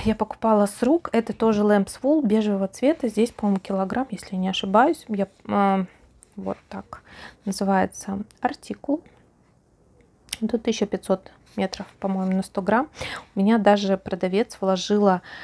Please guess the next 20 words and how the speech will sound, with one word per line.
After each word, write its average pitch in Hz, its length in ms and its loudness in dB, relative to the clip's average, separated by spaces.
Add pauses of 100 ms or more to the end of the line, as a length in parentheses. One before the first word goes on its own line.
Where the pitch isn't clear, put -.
(440)
образец, 214 560 4
но 220 120 4
он 208 120 4
связан 202 580 4 (340)
на 208 160 2
машине. 247 440 2
Я 214 40 2
просто 202 280 -6
вам 196 140 0
хочу 202 300 -6
показать, 214 560 -2 (440)
как 214 260 -2
хорошо 220 580 0 (440)
потом 233 300 -2
он 214 260 0 (220)
раскрывается. 202 720 0
Она 196 100 -2
мне 196 140 0
даже 196 280 0
писала, 233 540 -2